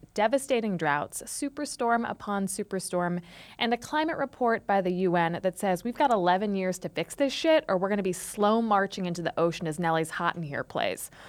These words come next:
All this has progressive and progressive-ish politicians reviving Friedman's call for a Green New Deal.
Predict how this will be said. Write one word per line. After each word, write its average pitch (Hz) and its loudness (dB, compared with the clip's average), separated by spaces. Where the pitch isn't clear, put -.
All 269 10
this 285 0
has 269 2
progressive 214 4
and 190 0
progressive-ish 202 0
politicians 196 4
reviving 196 4
Friedman's 175 -4
call 247 8
for 254 0
a - 0
Green 180 -2
New 185 0
Deal. 180 4